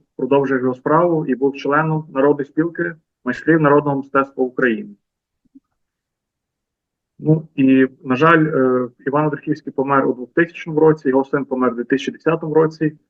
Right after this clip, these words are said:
але залишився ще людина, яка продовжує дану справу. Це й внук Ярослав, який безпосередньо, е, також займається лемківською різьбою. Це один з його виробів.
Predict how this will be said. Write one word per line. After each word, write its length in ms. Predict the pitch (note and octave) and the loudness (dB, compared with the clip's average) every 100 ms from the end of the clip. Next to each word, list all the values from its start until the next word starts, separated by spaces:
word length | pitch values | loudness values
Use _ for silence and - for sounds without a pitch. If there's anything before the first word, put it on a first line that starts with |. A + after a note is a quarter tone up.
| _ _ | _ _
але 320 | C3 C3+ C3+ | 4 6 4
залишився 640 | C3+ C3+ C#3 E3+ D#3+ C#3+ | 4 0 4 2 2 -6
ще 580 | C3+ - C#3 C3 B2+ B2+ - _ _ _ - | -6 -2 2 4 4 0 -6 _ _ _ -4
людина, 420 | B2 B2 D3+ D3+ | -4 2 2 4
яка 140 | C#3+ | 0
продовжує 640 | C#3 B2+ C#3 D3+ E3 E3+ F#3+ _ | -2 0 2 2 0 -4 -6 _
дану 240 | D3 D3 | -2 -2
справу. 540 | D3+ _ D#3 D#3+ E3+ A#2+ _ _ _ _ _ _ | -4 _ 0 0 -2 -10 _ _ _ _ _ _
Це 160 | - C3+ | 2 4
й 120 | C#3+ | 4
внук 400 | - A#2+ D3+ D#3 | -2 -2 -2 0
Ярослав, 400 | C#3 B2+ - E3+ | 0 0 -2 -4
який 180 | D#3+ D#3+ | -2 -4
безпосередньо, 960 | C3 - - C#3 C#3 B2 B2 A#2+ A#2 - _ _ _ _ _ _ _ _ _ _ _ _ _ _ _ _ | -4 -6 -2 2 2 0 -6 -6 -8 -12 _ _ _ _ _ _ _ _ _ _ _ _ _ _ _ _
е, 100 | A#2+ A2+ A2 _ | -10 -8 -12 _
також 400 | C#3 C#3 C3+ - | 0 0 -2 -4
займається 420 | B2+ B2 C3+ C3+ B2 | 0 2 2 2 2
лемківською 540 | C3 C3 B2 B2+ B2 | 2 0 -6 -4 -4
різьбою. 440 | A2+ D#3 F3+ D#3 - | 0 2 4 2 2
Це 200 | C#3 C#3 | 2 4
один 240 | B2+ C#3+ | 2 0
з 60 | C3 | 0
його 200 | B2 C3 | 0 2
виробів. 480 | D#3+ F#3+ D3 B2 | 2 2 0 -6